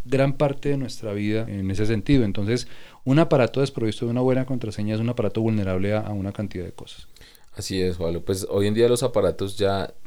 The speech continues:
Speaker 2: varios vienen con tecnología de huella dactilar para desbloquearlo, pero muchas cuentas no, ¿correcto? Entonces queremos dar unas recomendaciones para crear contraseñas seguras y poder también utilizar métodos de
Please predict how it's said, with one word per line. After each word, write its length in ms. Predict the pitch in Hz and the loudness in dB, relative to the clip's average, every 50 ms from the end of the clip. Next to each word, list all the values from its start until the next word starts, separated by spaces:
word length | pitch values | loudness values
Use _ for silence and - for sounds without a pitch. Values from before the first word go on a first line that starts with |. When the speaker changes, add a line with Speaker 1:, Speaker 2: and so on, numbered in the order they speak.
| - - | -6 -2
Speaker 2:
varios 280 | 101 101 101 101 101 101 | -2 0 0 0 -2 -2
vienen 240 | 110 104 104 104 | -2 -2 -2 -2
con 160 | 104 120 110 107 | -2 -4 -4 -4
tecnología 600 | 113 113 107 104 98 95 92 90 95 90 87 87 | -4 -4 -4 -2 -2 -2 -2 -2 -2 -4 -2 -2
de 140 | 90 98 107 | -2 -2 -2
huella 320 | 101 95 85 85 90 90 92 | -4 -4 -2 -2 0 0 0
dactilar 540 | 95 95 - - 104 87 87 98 120 - - - - - - | 0 -2 -4 -6 -4 -2 -2 -2 -2 -4 -8 -16 -18 -10 -6
para 160 | - 85 85 82 | -4 -2 -2 -2
desbloquearlo, 760 | 82 82 85 85 85 85 82 - - 98 98 101 107 123 123 - - - - - - - - | -4 -4 -6 -8 -8 -10 -6 -2 0 2 2 2 0 -4 -8 -10 -12 -14 -16 -18 -20 -20 -6
pero 180 | - 104 101 101 | -2 0 0 0
muchas 340 | 101 98 92 - - 95 - | 0 -2 -2 -2 -4 -4 -4
cuentas 520 | - 107 104 101 92 - 101 95 92 92 | -2 -2 -2 -2 -2 -2 -2 -2 -2 -2
no, 280 | 104 113 113 98 80 - - - - - - - | -2 0 0 -2 -2 -6 -10 -12 -12 -12 -12 -14
¿correcto? 500 | - - 92 90 90 90 90 92 - 104 | -10 -8 -6 -4 -2 -2 -4 -4 -6 -8
Entonces 440 | 110 107 - 95 85 85 95 90 - | -8 -6 -6 -8 -6 -6 -8 -8 -6
queremos 440 | - 107 101 95 90 90 90 92 95 | -4 -2 -2 -2 -2 -2 -4 -4 -2
dar 160 | 104 98 104 | -2 -2 -2
unas 200 | 101 101 104 101 | -2 -4 -6 -6
recomendaciones 1040 | 104 107 - - 107 107 104 104 101 98 92 - - 95 90 90 90 95 101 - - - - | -6 -8 -8 -8 -8 -6 -6 -4 -4 -4 -4 -6 -6 -6 -6 -6 -6 -8 -10 -12 -14 -10 -4
para 260 | - 98 101 101 101 | 0 2 2 2 2
crear 340 | - 113 104 95 90 85 - | 0 -2 -2 -2 -2 -4 -4
contraseñas 680 | - 107 101 - 110 101 95 101 92 87 90 92 92 | -6 -6 -4 -4 -6 -6 -4 -6 -6 -6 -8 -8 -8
seguras 600 | - 104 95 98 101 104 107 113 127 - - - | -8 -8 -6 -4 0 2 4 4 2 2 -2 -4
y 120 | - 123 110 | -4 -4 -4
poder 280 | - - 104 98 92 - | 0 2 4 4 4 2
también 480 | - 104 101 101 104 104 107 110 110 - - - | 0 -2 -2 0 -2 -2 -2 -4 -6 -8 -8 -8
utilizar 520 | 98 101 - 113 107 104 - - 87 85 | -8 -8 -8 -8 -8 -8 -6 -6 -6 -6
métodos 560 | 90 92 92 92 - 101 98 98 98 98 98 | -4 -4 -4 -4 -2 -2 -2 -2 -2 -4 -4
de 320 | - 101 98 95 87 - | -4 -2 -2 -2 -4 -6